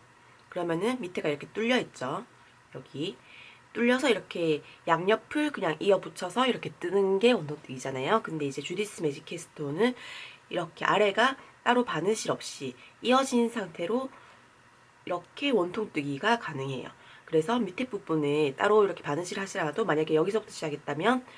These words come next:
여기 이렇게 쭉 원통 뜨기를 하는데 여기가 밑에가 이렇게 딱 붙어있는, 이어져 있는 형태가 되면서 이제 원통 뜨기를 할 수 있는 캐스톤입니다. 자, 먼저 시작하기 전에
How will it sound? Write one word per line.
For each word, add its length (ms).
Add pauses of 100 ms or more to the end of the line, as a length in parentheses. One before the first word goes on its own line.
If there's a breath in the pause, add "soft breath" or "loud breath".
(560 loud breath)
여기 160
이렇게 220
쭉 240
원통 260
뜨기를 300
하는데 360
여기가 580
밑에가 420
이렇게 260 (300)
딱 180
붙어있는, 640 (1080 loud breath)
이어져 360
있는 520
형태가 600 (280)
되면서 640
이제 260 (100)
원통 320
뜨기를 460
할 120
수 180
있는 380
캐스톤입니다. 760 (260 loud breath)
자, 60
먼저 260
시작하기 440
전에 540